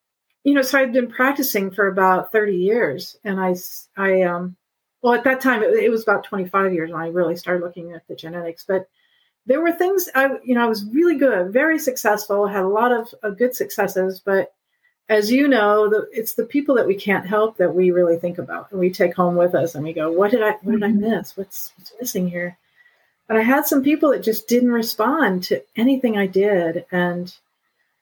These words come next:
Speaker 1: uh, you know, I kept thinking, "There's something, there's something we're missing." You know, I have all of these different modalities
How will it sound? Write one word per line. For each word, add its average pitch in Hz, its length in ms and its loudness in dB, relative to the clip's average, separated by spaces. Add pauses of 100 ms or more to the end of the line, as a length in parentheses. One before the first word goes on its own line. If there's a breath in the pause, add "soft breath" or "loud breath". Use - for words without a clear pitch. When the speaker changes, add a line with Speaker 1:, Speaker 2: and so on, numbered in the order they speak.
(120)
Speaker 1:
uh, 202 440 2
you 226 140 -2
know, 220 100 2
I 208 100 0
kept - 240 -14
thinking, 269 240 0
"There's 185 200 -4
something, 269 440 0
there's 190 220 -2
something 233 320 0
we're 240 120 0
missing." 220 460 -2
You 180 100 -6
know, 175 60 -10
I 185 60 -4
have 185 200 -6
all 262 220 2
of 254 100 2
these 226 220 -2
different 220 320 -2
modalities 196 760 0